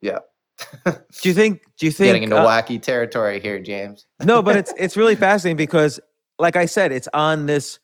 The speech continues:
Speaker 2: frontier where, look, even the government has released videos of objects they can't identify. And
Speaker 1: Yes.
Speaker 2: and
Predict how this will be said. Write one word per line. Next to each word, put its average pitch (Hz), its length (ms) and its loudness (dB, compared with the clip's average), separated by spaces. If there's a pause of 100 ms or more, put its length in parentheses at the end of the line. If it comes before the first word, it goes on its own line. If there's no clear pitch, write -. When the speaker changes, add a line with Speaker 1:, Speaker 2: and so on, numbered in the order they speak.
(180)
Speaker 2:
frontier 156 560 0
where, 123 380 0
look, 165 220 -2
even 165 280 -2
the 160 100 2
government 135 680 -2
has 127 200 -6
released 131 360 -2
videos 120 580 0 (220)
of 120 200 -6
objects 131 420 -2
they 127 100 -4
can't 120 280 -4
identify. 117 640 -2 (400)
And 127 680 0
Speaker 1:
Yes. - 420 -4 (160)
Speaker 2:
and 131 500 0